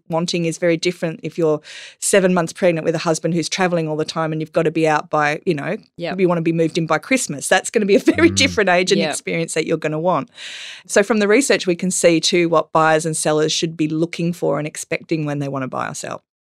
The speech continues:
Speaker 2: That's a really good tip, actually. I mean, we help quite a lot of our clients choose selling agents and also
Speaker 1: Mm-hmm.
Speaker 2: help them manage the process behind the scenes.
Speaker 1: Yep.
Speaker 2: And, you know, we, we talk about that, that looking for the, vo-, you know, if you got the agent that has sold the most,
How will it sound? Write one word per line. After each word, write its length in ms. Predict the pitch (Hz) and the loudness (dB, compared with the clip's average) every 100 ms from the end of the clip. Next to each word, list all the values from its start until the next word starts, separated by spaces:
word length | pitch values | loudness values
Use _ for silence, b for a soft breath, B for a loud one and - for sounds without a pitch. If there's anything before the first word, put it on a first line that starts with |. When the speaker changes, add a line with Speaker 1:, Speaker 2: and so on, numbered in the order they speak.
| _ _ - | _ _ -4
Speaker 2:
That's 220 | 233 233 | -2 -2
a 80 | 208 | -6
really 300 | 196 170 147 | -4 -2 -2
good 200 | 143 135 | -6 -10
tip, 200 | - 156 | -12 -10
actually. 640 | - - - 127 147 143 - | -10 -10 -12 -10 -10 -12 -10
I 20 | 180 | -4
mean, 160 | 185 | 0
we 200 | 196 214 | 2 2
help 280 | 202 165 - _ | 2 0 -2 _
quite 140 | 190 170 | -8 -6
a 20 | |
lot 120 | 170 | -4
of 60 | 170 | -4
our 100 | 156 | -6
clients 680 | - 170 147 - - - - - | -8 -10 -10 -10 -6 -6 -8 -10
choose 240 | 185 175 | -8 -8
selling 260 | - 165 175 | -6 -8 -6
agents 400 | 180 190 277 277 | -6 -4 -4 -2
and 100 | 196 | -4
also 200 | 185 180 | -2 -2
Speaker 1:
Mm-hmm. 100 | 202 | 0
Speaker 2:
help 240 | 190 233 | 0 -2
them 160 | - 160 | -6 -6
manage 240 | 151 151 | -6 -8
the 80 | 156 | -10
process 380 | - 156 - 196 | -8 -8 -8 -10
behind 260 | 156 156 147 | -10 -8 -8
the 60 | |
scenes. 360 | - 160 233 - B B B | -8 -8 -10 -14 B B B
Speaker 1:
Yep. 120 | 190 | -2
Speaker 2:
And, 260 | 185 190 185 | 2 2 0
you 100 | 214 | 0
know, 100 | 214 | 0
we, 220 | 233 254 | 0 0
we 120 | 233 240 | -4 -6
talk 280 | 220 202 | -4 -4
about 320 | 170 175 156 180 | 0 0 0 0
that, 240 | 170 - | -2 0
that 180 | 185 - _ - | -2 -2 _ -8
looking 280 | 220 233 220 | -4 -2 -2
for 140 | 202 | -2
the, 140 | 175 156 | -4 -2
vo-, 160 | 196 | -4
you 100 | 214 | -2
know, 120 | 185 | -2
if 140 | 170 202 | -4 -4
you 60 | |
got 240 | 190 220 - _ - | -2 -2 -4 _ 0
the 60 | |
agent 380 | 175 185 190 - | 2 2 0 -2
that 100 | 175 | 0
has 120 | 160 - | 0 2
sold 260 | 190 160 | 2 2
the 60 | 151 | 2
most, 640 | 175 170 147 240 - | 4 4 4 2 0